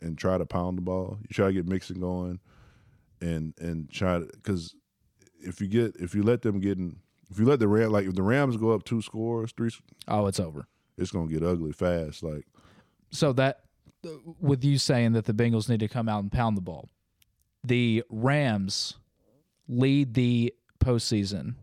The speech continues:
Speaker 2: in rush defense. They give up the fewest rushing yards.
Speaker 1: Yeah.
Speaker 2: So that's tough looking at it, 'cause I'm with you. Like, that's what I thought at first, but then whenever I was doing some research today, I was like,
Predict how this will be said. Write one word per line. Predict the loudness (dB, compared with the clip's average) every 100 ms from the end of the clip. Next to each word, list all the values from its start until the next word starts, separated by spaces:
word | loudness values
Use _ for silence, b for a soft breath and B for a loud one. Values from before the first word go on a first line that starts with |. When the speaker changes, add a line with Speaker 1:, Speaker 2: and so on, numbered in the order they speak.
| -2
Speaker 2:
in | 2
rush | 2 2 -2
defense. | -6 -6 -8 -10 -8
They | -2 0
give | 2 0
up | -2
the | -6
fewest | -6 0 2 2 0
rushing | 0 0 -2 -8
yards. | -10 -10 -10 -8 -6 -2
Speaker 1:
Yeah. | -2 -4 -10 b b
Speaker 2:
So | 0 2
that's | 4 2 0 -4 -2
tough | 0 2 0 -4
looking | -2 0 2 2
at | 2
it, | -2 -6
'cause | -2 -2 -2 _
I'm | 2 4
with | 4 4 0
you. | -2
Like, | 0 0
that's | 2 0
what | 2 2
I | 2
thought | 2 2
at | 0 0
first, | 0 2 0
but | -2
then | 0 2
whenever | 2 2 2
I |
was | 0 0
doing | -2
some | -2 0
research | 0 2 0 0
today, | 0 0 2
I | 0
was | -2
like, | -6